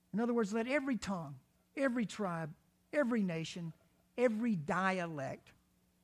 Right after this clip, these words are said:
every possible expression by every type of people rejoice, for your God has come.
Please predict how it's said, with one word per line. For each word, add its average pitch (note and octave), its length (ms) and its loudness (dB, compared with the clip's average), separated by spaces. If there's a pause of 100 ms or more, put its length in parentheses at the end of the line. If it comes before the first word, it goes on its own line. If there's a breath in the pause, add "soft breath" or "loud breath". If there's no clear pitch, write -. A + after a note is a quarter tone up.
(140)
every C#4 400 4
possible A#3 720 2
expression A3 880 0 (160 loud breath)
by F#3+ 280 0
every C4 420 6
type G#3+ 380 -2
of F3+ 140 -2
people E3+ 540 -4 (200 soft breath)
rejoice, F3 840 2 (440)
for D#3 140 -2
your D3 140 -4
God E3+ 320 2
has F#3 140 -4
come. A2 340 -10